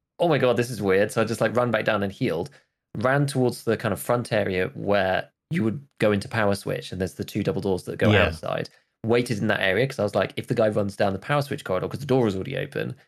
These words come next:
Speaker 1: I can just, like, right lean peek and
Speaker 2: Right.
Speaker 1: kill him. But he runs outside instead. Um, and he, like, ran, it was really strange. He, like, ran straight at me, just, like, literally full shift W'd all the way to the front, like, skidded. I,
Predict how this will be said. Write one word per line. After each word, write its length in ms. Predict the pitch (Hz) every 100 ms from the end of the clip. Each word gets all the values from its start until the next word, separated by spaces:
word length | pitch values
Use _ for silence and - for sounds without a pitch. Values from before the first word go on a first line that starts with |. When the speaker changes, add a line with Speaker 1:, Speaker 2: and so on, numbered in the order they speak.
| _ -
Speaker 1:
I 80 | 107
can 140 | 110
just, 120 | 98
like, 120 | 98 101
right 180 | 95
lean 160 | 95 95
peek 140 | 98
and 80 | 95
Speaker 2:
Right. 260 | 92 85 90
Speaker 1:
kill 140 | 143
him. 160 | 107 -
But 100 | 104
he 120 | 117
runs 240 | 117 107 -
outside 540 | 127 151 - 92 90
instead. 540 | 85 85 127 120 - - _ _ _ _ _
Um, 420 | 104 98 95 - - _ _ -
and 100 | 107
he, 160 | 143 139
like, 180 | 110 110
ran, 360 | 117 113 110
it 60 | 104 _ _ _
was 120 | 147 139
really 240 | 190 196
strange. 360 | - 160 117 -
He, 80 |
like, 120 | 127 127
ran 480 | 139 151 151 143 139 - _ _ _
straight 580 | _ - 139 214 - - _ _
at 160 | 123 143
me, 120 | 196
just, 140 | 151 127
like, 140 | -
literally 320 | 135 170 - 110
full 340 | - 160 156
shift 300 | 139 147 139
W'd 420 | 110 113 123 139 - _
all 320 | 165 170 170 156
the 80 |
way 180 | 143 135
to 100 | 135
the 60 | -
front, 460 | - 95 143 - _ _ _ _ 143
like, 140 | 139
skidded. 540 | - - - 156 175
I, 140 | 131